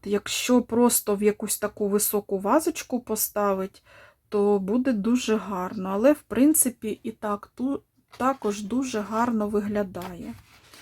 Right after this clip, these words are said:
От. Ну,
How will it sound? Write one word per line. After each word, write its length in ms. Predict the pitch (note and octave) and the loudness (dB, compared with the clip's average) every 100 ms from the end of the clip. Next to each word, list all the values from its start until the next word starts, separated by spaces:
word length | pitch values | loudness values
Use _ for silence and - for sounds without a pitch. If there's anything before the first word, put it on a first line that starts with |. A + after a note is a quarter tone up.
| - - - - - - _ _ _ - - - | -20 -20 -20 -14 -14 -16 _ _ _ -20 -20 -14
От. 480 | G#3 G#3 G3+ - - - - - - _ _ _ _ _ _ _ _ _ - - _ - _ - | -10 -10 -12 -16 -18 -16 -16 -18 -20 _ _ _ _ _ _ _ _ _ -20 -20 _ -20 _ -6
Ну, 240 | F4 A4+ | -2 -2